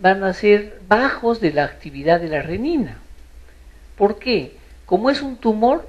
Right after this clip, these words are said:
produce demasiada aldosterona que va a bloquear la acción de la renina plasmática.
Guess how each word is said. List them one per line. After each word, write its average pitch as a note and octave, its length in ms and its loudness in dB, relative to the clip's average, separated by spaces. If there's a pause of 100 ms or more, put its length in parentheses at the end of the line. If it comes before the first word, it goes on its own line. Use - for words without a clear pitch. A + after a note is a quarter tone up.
produce G3 460 -2
demasiada F3 800 -2
aldosterona E3+ 720 -4
que D#3 140 -14
va E3 120 2
a F3 60 6
bloquear F3 480 0
la D#3 100 -2
acción E3+ 340 -6
de D3 140 -4
la B2 140 -10
renina D3 480 -10
plasmática. E3+ 720 -10